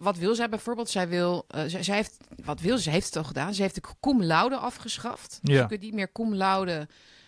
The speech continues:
Speaker 1: Ik weet niet precies hoe dat werkt, maar dus je hebt, je hebt, je hebt je doctoraal, en dan heb je natuurlijk je master, en dan heb je daarna nog je specialistenopleiding.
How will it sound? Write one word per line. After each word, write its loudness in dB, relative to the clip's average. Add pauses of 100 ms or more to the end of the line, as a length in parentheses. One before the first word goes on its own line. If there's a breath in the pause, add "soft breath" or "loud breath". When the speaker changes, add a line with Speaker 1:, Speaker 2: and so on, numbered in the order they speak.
(320 soft breath)
Speaker 1:
Ik -14
weet 2
niet -4
precies 0
hoe -2
dat -2
werkt, 2
maar 2
dus -2 (120)
je -4
hebt, -2
je -6
hebt, -4
je -14
hebt -4
je -14
doctoraal, 2
en 4
dan 0
heb -4
je -10
natuurlijk -8
je -8
master, -2
en -2
dan -2
heb -10
je -4
daarna 0
nog -8
je -10
specialistenopleiding. 0